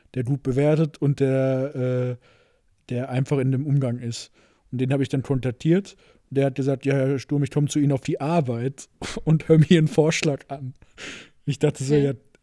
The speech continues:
Speaker 1: ich hab so gedacht, "Ja, könnte man doch auch telefonisch <laughs> machen, Sie müssen doch nicht jetzt
Speaker 2: Ja.
Speaker 1: herkommen." Gut, kam er her, hab ich eine Stunde ihm meinen Vorschlag gesagt, "Hier,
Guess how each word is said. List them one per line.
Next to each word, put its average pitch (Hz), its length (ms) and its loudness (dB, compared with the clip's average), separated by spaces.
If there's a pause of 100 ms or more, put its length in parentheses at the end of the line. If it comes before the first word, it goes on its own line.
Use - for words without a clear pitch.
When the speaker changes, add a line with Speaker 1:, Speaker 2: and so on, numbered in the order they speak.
Speaker 1:
ich 123 100 -4
hab - 80 -4
so 131 100 -8
gedacht, 135 340 -2
"Ja, 113 80 -2
könnte - 300 -10
man - 20 -4
doch 123 160 -4
auch 120 120 -2
telefonisch - 760 2
<laughs> - 0 -
machen, 165 280 2
Sie 165 80 6
müssen 165 200 4
doch 165 60 4
nicht 147 100 0
jetzt 156 220 0
Speaker 2:
Ja. 135 60 0
Speaker 1:
herkommen." 135 420 -2 (440)
Gut, - 200 0
kam 151 200 4
er 139 80 4
her, 165 280 4 (320)
hab 151 160 2
ich 156 120 2
eine 165 140 6
Stunde 208 840 4 (120)
ihm 151 220 2
meinen 151 220 4
Vorschlag 156 440 4
gesagt, 131 480 -4 (300)
"Hier, 156 560 4